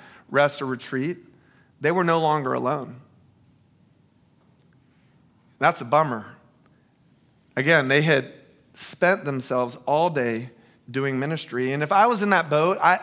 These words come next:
I kinda would have been speechless, right? And if I'm honest, I maybe would have been even a little bitter.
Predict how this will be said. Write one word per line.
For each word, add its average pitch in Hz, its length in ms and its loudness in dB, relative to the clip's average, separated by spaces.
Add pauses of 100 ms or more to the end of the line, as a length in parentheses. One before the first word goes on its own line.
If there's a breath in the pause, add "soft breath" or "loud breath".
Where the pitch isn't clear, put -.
I 160 60 4
kinda 202 260 0
would 185 120 2
have 147 80 -6
been 139 160 -4
speechless, 147 680 -10
right? 127 260 -4 (680 loud breath)
And 139 100 -2
if 151 120 2
I'm 175 140 4
honest, 170 380 2
I 160 80 4
maybe 180 420 2
would 165 300 -2
have 156 160 -4
been 151 160 -4
even 147 220 -4
a 135 60 -4
little 135 240 -4
bitter. 127 560 -4